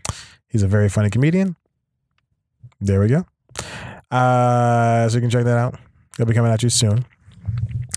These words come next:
And then I, we, I just looked at this girl who just saw me holding this microphone and looking at this camera.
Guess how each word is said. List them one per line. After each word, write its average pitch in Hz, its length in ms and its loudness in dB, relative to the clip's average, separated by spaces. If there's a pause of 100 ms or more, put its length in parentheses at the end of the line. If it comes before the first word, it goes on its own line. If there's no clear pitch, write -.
And 123 220 0
then 123 320 0
I, 101 120 -2
we, 117 240 0
I 110 80 0
just 110 160 -2
looked 92 220 0
at 92 180 0
this 87 140 0
girl 90 300 0
who 95 100 2
just 92 200 2
saw 101 140 2
me 95 100 2
holding 101 300 2
this 101 160 -2
microphone 101 360 0
and 92 80 0
looking 95 160 0
at 95 60 2
this 101 120 0
camera. 90 320 -2